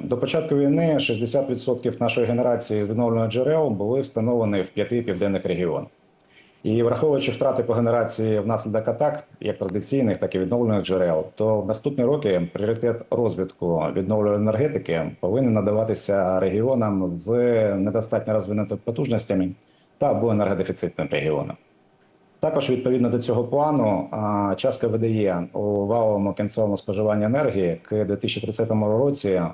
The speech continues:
а, встановлена на рівні двадцять сім відсотків. Тобто ми повинні подрости за цей час десь на рівень десять відсотків по відновленим джерелам. Причому є завдання і саме по галузям. Це в системах теплопостачання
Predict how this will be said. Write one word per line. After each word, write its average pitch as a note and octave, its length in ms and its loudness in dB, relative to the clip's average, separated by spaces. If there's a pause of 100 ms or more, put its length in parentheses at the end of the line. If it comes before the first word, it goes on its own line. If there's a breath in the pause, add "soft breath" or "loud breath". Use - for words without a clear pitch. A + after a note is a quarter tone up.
а, F#2 420 0
встановлена A2 520 2
на G2+ 100 2
рівні G#2+ 160 2
двадцять F2+ 280 0
сім G2 100 -2
відсотків. - 520 -4
Тобто - 220 -4
ми A#2+ 140 2
повинні A2 340 0
подрости G2 380 -2
за F#2+ 100 0
цей G#2+ 200 -2
час A#2 360 0
десь G2+ 260 -2
на G2 100 -2
рівень F#2+ 260 0
десять - 260 -4
відсотків E2+ 440 -4
по F2 80 -6
відновленим E2+ 400 0
джерелам. D2+ 340 0 (760 loud breath)
Причому C#3 480 2
є C3 600 2
завдання B2 520 2
і A2+ 60 2
саме A2+ 260 0
по A2 100 0
галузям. E2+ 480 -2
Це A2+ 280 0
в A2 60 0
системах A#2 420 0
теплопостачання G2 880 -2